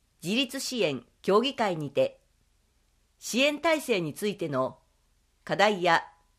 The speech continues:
情報を共有するほか、区内障害者施設による物販活動や、障害のある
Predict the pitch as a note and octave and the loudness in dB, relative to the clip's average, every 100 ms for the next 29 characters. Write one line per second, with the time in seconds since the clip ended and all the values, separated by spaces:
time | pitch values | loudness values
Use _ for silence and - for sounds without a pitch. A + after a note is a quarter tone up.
0 | - F#3 C#4 C#4 B3 A#3+ A3 G#3+ - _ | -2 4 4 4 2 4 4 2 -2 _
1 | G3+ G#3+ A3 G#3 G3+ F#3 F3 E3+ - D3+ | 2 2 4 0 -2 -6 -6 -8 -2 -2
2 | - _ _ _ _ _ _ _ _ _ | -2 _ _ _ _ _ _ _ _ _
3 | _ _ _ _ _ _ _ _ _ - | _ _ _ _ _ _ _ _ _ -8
4 | C4+ C4 G3 C#3 - _ _ - G3 A#3+ | -2 2 2 2 -6 _ _ -4 0 4
5 | C#4+ C#4+ C#4+ C#4 C4+ A3 - D#3+ D3+ - | 2 0 -4 -6 -4 -4 -4 -6 -6 -10
6 | _ _ _ - D#3 D#3+ - _ _ _ | _ _ _ -2 -2 -2 -8 _ _ _
7 | _ _ _ - F3+ F#3 B3 B3+ C4+ C4 | _ _ _ -2 -2 0 -2 0 -4 -4
8 | F3+ E3 C3 A#2 - _ _ _ _ _ | -2 -2 0 -4 -8 _ _ _ _ _
9 | _ _ - - B3 C#4 C#4+ C#4 C4+ F#3+ | _ _ -4 6 6 6 0 0 0 0
10 | C#3+ | -2